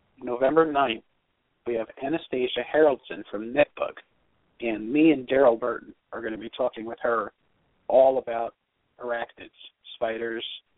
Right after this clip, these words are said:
um, tarantulas, and all kinds of different, uh, insects that she keeps as well. Um,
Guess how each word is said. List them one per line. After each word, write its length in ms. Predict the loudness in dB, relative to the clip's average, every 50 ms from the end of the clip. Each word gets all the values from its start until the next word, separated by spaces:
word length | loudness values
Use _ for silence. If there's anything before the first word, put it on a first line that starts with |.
| _ _ _ _ -10
um, 360 | -6 -4 -4 -4 -4 -6 -12 -18 -20 -20 _ _ _ -10
tarantulas, 520 | -8 -8 -6 -8 -8 -6 -2 0 0 0 -2 -6 -14 _ _ _ _ _ -8
and 400 | -4 -2 -2 -2 -2 -4 -6 -8
all 260 | -2 2 4 4 4 4
kinds 220 | 2 2 2 0 -2
of 80 | -6 -12
different, 380 | -12 -12 -12 -12 -12 -12 -14 -16 _ _ _ _ _ _ _ _ -8 -6
uh, 140 | -6 -6 -4 -2
insects 460 | 0 0 0 0 -2 -4 -4 -4 -6 -12
that 100 | -12 -12 -10 -12
she 80 | -12 -12 -14
keeps 200 | -16 -16 -16 -14 -16 -14
as 80 | -12 -6
well. 260 | -4 -2 -2 -2 -4 -6 _ _ _ _ _ _ _ _ _ -8
Um, 380 | -4 -4 -4 -4 -4 -8 -16